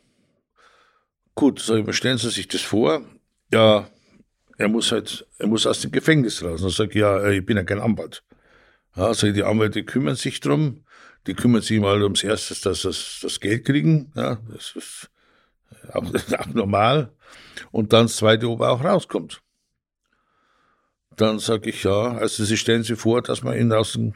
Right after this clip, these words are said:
Gefängnis holt. Und dann sage ich, Sie, das sage ich jetzt schon, wenn das sowas wird, dann wird das also nicht billig.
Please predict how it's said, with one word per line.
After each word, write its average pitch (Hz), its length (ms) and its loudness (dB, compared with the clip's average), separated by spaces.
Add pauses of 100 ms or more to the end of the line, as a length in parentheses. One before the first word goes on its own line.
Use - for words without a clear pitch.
Gefängnis 123 520 -2
holt. 151 340 2 (440)
Und - 280 -18 (960)
dann 104 160 -2
sage 104 280 0
ich, 95 80 -2
Sie, 113 120 0
das 107 140 0
sage 107 240 2
ich 104 60 6
jetzt 131 220 0
schon, 101 160 0
wenn 101 120 -4
das 101 160 -4
sowas 98 300 2
wird, 110 220 0
dann 101 140 2
wird 98 160 0
das 95 140 0
also 98 180 4
nicht 107 260 2
billig. 107 420 -2